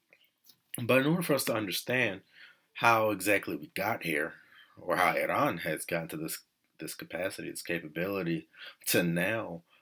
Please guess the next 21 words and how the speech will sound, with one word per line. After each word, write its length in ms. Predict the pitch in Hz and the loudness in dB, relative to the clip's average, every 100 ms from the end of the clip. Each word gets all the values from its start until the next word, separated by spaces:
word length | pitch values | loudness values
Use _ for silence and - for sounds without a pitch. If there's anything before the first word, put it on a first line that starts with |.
| _ | _
push 240 | - 98 - | -4 -2 0
forward 460 | - 90 85 85 | 0 0 0 -2
space 420 | - - 113 147 - | -4 -2 0 0 0
technology, 720 | 90 85 82 78 82 82 80 - - - | -2 -4 -6 -8 -6 -8 -8 -16 -18 -8
which 180 | 82 87 | 0 2
is 100 | 87 | 2
only 440 | 85 90 95 92 85 | 0 -2 -2 -2 0
allowing 560 | 80 87 92 92 87 | 0 0 2 0 -2
for 160 | 85 85 | -4 -4
further 500 | - 92 87 82 78 | 0 2 2 2 0
range 680 | 82 87 85 82 - - - _ - | 0 0 -2 -4 -6 -8 -12 _ -8
and 200 | 80 80 | -6 -2
greater 500 | 82 85 85 82 - - - _ - | 0 0 0 -2 -4 -14 -20 _ -4
technological 640 | 98 87 85 80 - - | -4 -2 -4 -4 -6 -8
acquisition 720 | 85 85 82 78 90 - 76 - - - _ - | -6 -6 -6 -6 -4 -6 -8 -18 -20 -20 _ -6
for 80 | 90 | -2
the 100 | 82 | -2
development 680 | 76 73 90 92 71 76 - - _ - | -2 0 2 0 -4 -12 -14 -20 _ -4
of 440 | 80 80 80 80 - - 92 | 0 0 0 -2 -6 -8 -6
much 240 | 90 - | -4 -4
more 200 | 85 | -4